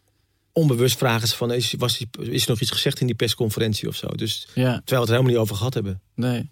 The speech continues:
Speaker 1: Dus het heeft ook geen zin. Wij zijn ook wel gewoon positief blijven en, en, en, eh, en ook gewoon vertellen wat er aan de hand is en, en, en wat er speelt en, en hoe lastig het is voor de restaurants.
Speaker 2: Ja.
Speaker 1: En financieel en, en, eh, ja.
Speaker 2: Ja.
Speaker 1: Gewoon ook daar gewoon open en eerlijk in zijn.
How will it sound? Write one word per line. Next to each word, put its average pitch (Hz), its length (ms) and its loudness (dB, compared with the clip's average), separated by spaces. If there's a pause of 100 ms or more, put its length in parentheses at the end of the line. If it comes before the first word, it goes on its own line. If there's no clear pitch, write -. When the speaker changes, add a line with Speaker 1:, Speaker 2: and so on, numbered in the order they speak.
Speaker 1:
Dus 127 220 -6
het 120 140 -6
heeft 123 160 2
ook 127 200 2
geen 120 120 2
zin. 113 380 0
Wij 120 260 2
zijn 117 160 0
ook 113 120 0
wel 110 140 0
gewoon 104 200 2
positief 117 440 2
blijven 107 440 -2
en, 113 220 -4
en, 107 180 -4
en, 107 220 -2
eh, 104 320 -2 (500)
en 127 140 0
ook 127 140 2
gewoon 107 200 2
vertellen 113 300 2
wat 101 140 0
er 113 80 -2
aan 101 60 0
de 104 60 2
hand 156 220 0
is - 180 -4
en, 101 200 -4
en, 101 300 -4
en 110 80 -4
wat 110 160 -2
er - 60 -2
speelt 139 440 0 (100)
en, 98 160 -8
en 104 140 -6
hoe 113 200 0
lastig 135 260 0
het 131 120 -2
is 127 100 0
voor 127 100 0
de 113 80 0
restaurants. 110 520 -4 (220)
Speaker 2:
Ja. 117 60 -4
Speaker 1:
En 113 60 -2
financieel 123 680 2
en, 107 140 -2
en, 107 200 -2
eh, 101 380 -2
ja. 107 240 -6 (220)
Speaker 2:
Ja. 131 260 2 (320)
Speaker 1:
Gewoon 113 200 -4
ook 113 140 -2
daar 107 320 0
gewoon 98 200 -2
open 101 260 -2
en 113 60 0
eerlijk 135 240 0
in 104 80 -4
zijn. 95 320 -6